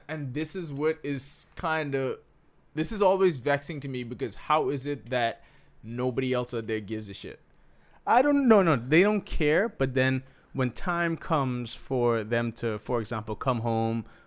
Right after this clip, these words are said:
Speaker 2: or then they expect to be treated like, Oh, yeah, well, we're whatever company that has this clout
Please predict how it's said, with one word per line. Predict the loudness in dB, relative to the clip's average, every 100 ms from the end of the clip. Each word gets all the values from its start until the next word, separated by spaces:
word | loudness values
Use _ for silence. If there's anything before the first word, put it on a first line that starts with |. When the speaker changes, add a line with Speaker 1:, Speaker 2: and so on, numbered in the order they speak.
| -8
Speaker 2:
or | -2 -2 -2 0
then | 4 6
they | 4
expect | 2 -4 -2 -2 -2 -6
to | -6
be | -4
treated | -6 -2 0 0 0 -2 -10 -12 -4
like, | -2 -2 2
Oh, | 4 4 2 -4
yeah, | 2 2 2 0
well, | 2 2 2 -2 -14 _ _ _ _ _ -8
we're | 2 4 6 6 2 -2 -20 -20 _ _ _ _ -4
whatever | 0 2 2
company | 2 2 2 2 2
that | 0 0
has | 0 -2 -2
this | -8 -8
clout | 0 2 2